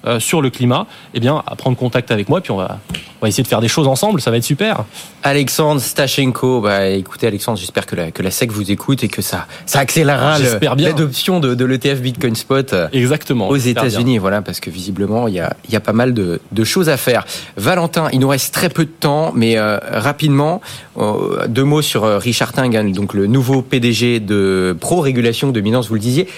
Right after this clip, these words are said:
Speaker 2: C'est quoi l'avenir de, de Binance, là, en, en, en quelques mots ? Si on se met à la, si on se met à la place des utilisateurs, des clients, euh, est-ce que c'est une bonne nouvelle pour eux ? Est-ce qu'ils peuvent être rassurés par ce qui se passe ?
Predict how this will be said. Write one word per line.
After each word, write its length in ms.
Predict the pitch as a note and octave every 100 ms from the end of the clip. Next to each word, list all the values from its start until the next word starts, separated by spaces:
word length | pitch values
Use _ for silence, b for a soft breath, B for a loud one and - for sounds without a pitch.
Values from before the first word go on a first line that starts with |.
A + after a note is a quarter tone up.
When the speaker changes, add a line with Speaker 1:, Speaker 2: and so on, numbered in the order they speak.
| B
Speaker 2:
C'est 180 | - -
quoi 160 | D3+ F3
l'avenir 340 | D3 B2+ C#3+
de, 200 | B2+ B2
de 120 | A#2
Binance, 440 | A#2 A#2 A#2+ C3 B2
là, 80 | A2+
en, 140 | G#2+
en, 380 | - A2 A2 -
en 40 | A2
quelques 320 | - C#3+ D3+
mots ? 260 | C#3 E3 F#3+ B B
Si 180 | - -
on 60 | D#3+
se 160 | -
met 120 | D#3+
à 120 | D#3+ C#3+
la, 260 | A#2+ G2+
si 120 | -
on 40 | D3+
se 80 | D#3
met 60 |
à 20 |
la 80 | C#3+
place 200 | C3 D3+
des 180 | B2 A#2
utilisateurs, 600 | D3 C#3+ C#3 C#3 C#3 D#3+
des 120 | C#3+
clients, 540 | A#2 D3 D#3+ D3 D3+ G3 B B B
euh, 300 | A#2 A#2 A2+
est-ce 240 | G#2+ A#2+ - -
que 140 | - E3
c'est 160 | -
une 140 | C3+ B2
bonne 180 | C#3+
nouvelle 300 | D3+ C#3+ C#3+
pour 180 | - C#3
eux ? 40 | E3+
Est-ce 100 | -
qu'ils 100 | B2
peuvent 160 | B2
être 100 | A2+
rassurés 420 | - D#3 - B2
par 140 | A#2 -
ce 60 |
qui 60 | -
se 80 | -
passe ? 260 | G#2 -